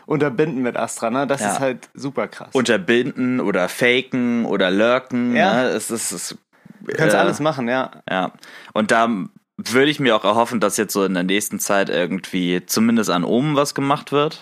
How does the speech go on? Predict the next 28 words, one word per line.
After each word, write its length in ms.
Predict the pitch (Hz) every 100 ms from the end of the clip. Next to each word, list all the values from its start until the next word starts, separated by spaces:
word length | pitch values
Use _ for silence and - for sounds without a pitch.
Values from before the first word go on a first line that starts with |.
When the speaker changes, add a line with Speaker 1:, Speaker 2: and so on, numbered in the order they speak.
| -
Speaker 2:
ne? 140 | 139 131
Speaker 1:
Mhm. 160 | 135 - -
Speaker 2:
Da 80 | -
gab's 320 | 98 113 120 -
ja 240 | 110 92
auch 300 | 80 98 -
jetzt 300 | 110 101 -
Gerüchte 500 | 107 107 120 - 117
und 140 | 85 98
wieder 180 | 101 98
doch 280 | 113 113
nicht 180 | 120 110
und 80 | 107
zurückgenommen, 540 | - 117 127 120 110 107
wir 100 | 98
haben 140 | 95
drüber 240 | 95 95
berichtet. 560 | 87 95 120 - 123 131 - - - - - - - -
Ähm, 300 | 92 95 92
aber 340 | 95 98 98
wenn 140 | 101 95
da 160 | 95
was 140 | 92 -
passiert, 520 | 98 - 85 82 80
das 160 | 82 -
wär 120 | 76
natürlich 420 | 71 - - - -
cool. 260 | 71 55